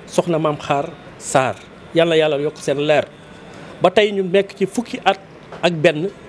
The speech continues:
ci jamono ba mu amee léegi. Fukki at ak benn mu koy sagale Xombol. Fukki at ak benn waa Xombol di ko dalal. Fukki at ak benn waa Xombol di ko yaatal, ñoom it ñu koy gën a yaatal. Kon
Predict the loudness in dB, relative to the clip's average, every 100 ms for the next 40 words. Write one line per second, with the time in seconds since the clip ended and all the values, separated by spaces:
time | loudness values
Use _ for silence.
0 | -6 0 2 2 0 -2 -4 -2 -4 -2
1 | -2 -4 -6 -16 -20 -20 -20 -4 0 2
2 | 0 0 0 2 2 2 -2 -12 -20 -18
3 | -4 0 2 2 0 -2 -4 -6 -6 -10
4 | -14 -20 -6 -2 0 2 0 0 0 2
5 | 2 2 -4 -12 -4 0 2 0 0 -2
6 | -2 -4 0 0 0 -4 -14 -20 -8 -4
7 | 0 -2 -2 -4 2 2 2 -4 -8 -20
8 | -2 2 2 2 0 0 -2 -4 0 2
9 | 2 2 -2 -4 -12 -20 -6 4 4 4
10 | 2 2 2 2 0 0 -2 -6 -10 -16
11 | -20 -20 -20 0 2 2 -4